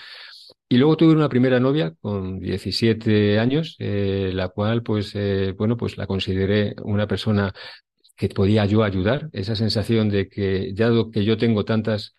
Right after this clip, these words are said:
carencias, lo que puedo hacer es utilizar mis cualidades para ayudar y proteger. Y esa persona daba perfectamente la talla. Esa chica, eh, pues era débil de carácter. Yo intenté con mi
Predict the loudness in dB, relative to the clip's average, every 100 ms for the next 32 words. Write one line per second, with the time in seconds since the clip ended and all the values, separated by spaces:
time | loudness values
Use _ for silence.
0 | _ -4 2 2 2 0 0 -4 0 0
1 | 0 0 0 0 -2 -2 -2 -2 0 -2
2 | -2 -8 -20 _ _ 0 2 2 -2 -14
3 | _ _ _ _ -6 -4 -2 0 0 -2
4 | -4 -6 -4 -2 -2 -2 -2 -4 -2 -4
5 | -4 -2 -2 -4 -20 -20 -20 _ _ 0
6 | 2 0 -2 0 0 0 -2 -2 -4 -8
7 | -6 -2 -2 0 -2 -2 -2 -4 -8 -14
8 | -12 -8 -6 -6 -8 -8 -4 0 2 0
9 | 0 0 0 -2 -2 -4 -2 0 0 0
10 | 0 -2 -4 -2 0 0 0 0 -2 0
11 | -4 -4 -10 -8 -4 -2 0 -2 -2 -4
12 | -4 -6 -4 -4 -4 -6